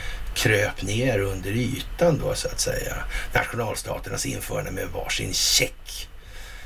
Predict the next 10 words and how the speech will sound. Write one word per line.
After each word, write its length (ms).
Stockholmsbyråkratisk 960
statsförvaltning 680
naturligtvis 960
som 120
backade 320
upp 160
de 120
här 100
banksystemen. 640
Ja, 200